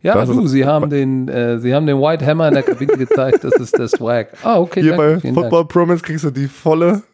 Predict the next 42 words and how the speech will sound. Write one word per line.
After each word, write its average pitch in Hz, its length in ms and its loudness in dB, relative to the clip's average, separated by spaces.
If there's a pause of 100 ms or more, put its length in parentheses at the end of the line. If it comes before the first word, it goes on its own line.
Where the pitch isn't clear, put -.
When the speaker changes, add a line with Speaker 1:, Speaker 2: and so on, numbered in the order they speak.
Speaker 2:
Expertise. 143 720 -4
Speaker 1:
Da 131 140 0
kriegst 147 360 -4
du 151 100 0
den 147 320 0
guten 143 520 0
Shit. 113 360 -2
Speaker 2:
Ah, 127 640 4
so. 104 280 0
Ich 120 120 -2
denke 123 200 2
aber 117 200 2
auch, 123 280 0
dass 104 200 -4
die 107 100 -6
Bears 101 300 2
gewinnen, 104 440 0
weil 95 340 2 (320)
zu - 220 -18
Hause 76 280 -14 (100)
ist. - 180 -20 (200)
Jaguars 104 580 0
bei 90 200 -2
den 90 100 -2
Speaker 1:
Das - 120 0
Speaker 2:
Broncos. 120 180 2
Speaker 1:
nächste, 175 400 0
oh, 139 240 -4
das 147 240 -4
ist 107 120 -2
schwer. 135 540 0
Irgendwie 190 240 2
ist - 160 -4
das - 100 -4
schwer. 123 380 0
Ich - 120 -10
tue 170 140 0
mich 160 160 0
schwer, 151 360 -2
das 156 260 -2
zu - 140 -10
tippen. 101 400 -6